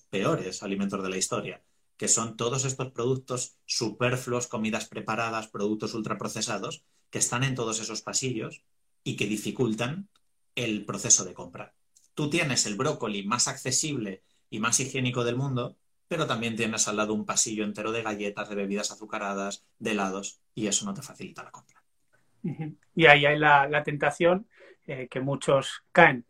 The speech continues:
Speaker 2: Yo intento no caer, eh, pero es verdad que, que muchos caen.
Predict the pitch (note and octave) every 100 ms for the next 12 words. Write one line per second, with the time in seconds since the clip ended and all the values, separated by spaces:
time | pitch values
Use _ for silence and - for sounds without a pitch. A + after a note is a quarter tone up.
0 | _ D3+ D3+ D3 E3+ D#3+ D#3+ D3+ D3 F3
1 | - _ _ _ - C#3 C3 C#3 C3+ C#3+
2 | C#3+ D3 D#3 C#3 C3 - C#3+ C#3+ - C#3+
3 | - - C#4